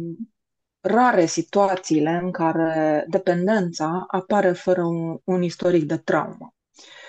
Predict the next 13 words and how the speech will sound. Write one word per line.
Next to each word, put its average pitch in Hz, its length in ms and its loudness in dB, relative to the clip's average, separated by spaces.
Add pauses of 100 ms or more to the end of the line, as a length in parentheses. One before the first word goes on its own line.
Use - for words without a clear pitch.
(420)
Așa 247 240 0
cum, 226 420 6 (1000)
uh, 208 420 4
ziceam, 196 420 0
uh, 170 480 0
mai 175 180 0
devreme, 170 560 2 (500)
uh, 175 260 -2
trauma, 185 560 2
din 175 320 -2
perspectiva 180 640 -4
teoriei 180 320 2
polivagale, 156 720 -2